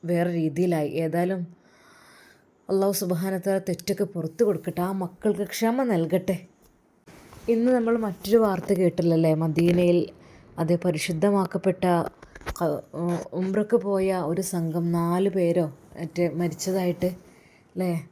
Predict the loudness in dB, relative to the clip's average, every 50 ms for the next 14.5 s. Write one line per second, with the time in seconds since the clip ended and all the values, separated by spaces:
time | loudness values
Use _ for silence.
0 | _ _ _ _ _ _ _ -20 -20 -20 -20 -20 -20 -20 -20 -20 -20 -20 -20 -20
1 | -14 -8 -4 -2 0 2 4 4 2 2 0 -2 -2 -2 -2 -2 -2 -2 0 -2
2 | 0 2 4 4 4 4 4 6 6 4 6 4 4 4 4 4 4 4 4 4
3 | 2 2 2 2 2 2 4 4 4 4 4 4 2 2 0 0 0 0 0 0
4 | -2 -2 -2 -2 -2 -2 -2 -2 -2 -4 -4 -4 -4 -6 -4 -2 0 0 0 0
5 | -2 -4 -4 -4 -4 -4 -4 -6 -6 -6 -6 -6 -6 -6 -6 -6 -6 -6 -4 -4
6 | -4 -4 -4 -4 -4 -4 -4 -6 -10 _ _ -14 -8 -6 -4 -4 -6 -8 -14 -20
7 | -20 -20 -20 -20 -20 -20 -12 -6 -2 0 0 2 2 0 0 -2 -2 -2 0 0
8 | 2 2 2 0 0 -2 -2 -2 -2 -2 -2 0 0 -2 -2 -4 -4 -2 -2 -2
9 | -2 -2 -2 -2 -2 -2 -2 -2 -2 2 4 4 4 4 2 0 0 0 0 0
10 | 0 -2 -2 0 2 2 4 2 2 2 0 0 0 0 0 -2 -2 0 0 0
11 | 0 2 0 0 0 -2 -2 -2 -2 0 -2 0 0 -2 -2 -2 -2 -2 -4 -4
12 | -2 0 0 0 0 0 -4 -12 -20 -20 -20 -20 -20 -8 -2 0 4 4 6 6
13 | 6 6 6 4 2 2 -2 -2 -2 -4 -6 -4 -4 -2 0 0 0 0 0 -2
14 | -2 -2 -2 -2 -4 -4 -4 -6 -6